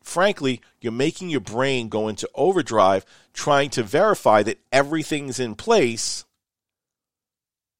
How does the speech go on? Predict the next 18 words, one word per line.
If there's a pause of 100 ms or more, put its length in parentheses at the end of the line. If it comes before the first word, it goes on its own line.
(140)
and
you're
causing
it
to
burn
out. (1600)
I'll
give
you
an
example
of
this. (580)
When
a
target
shooter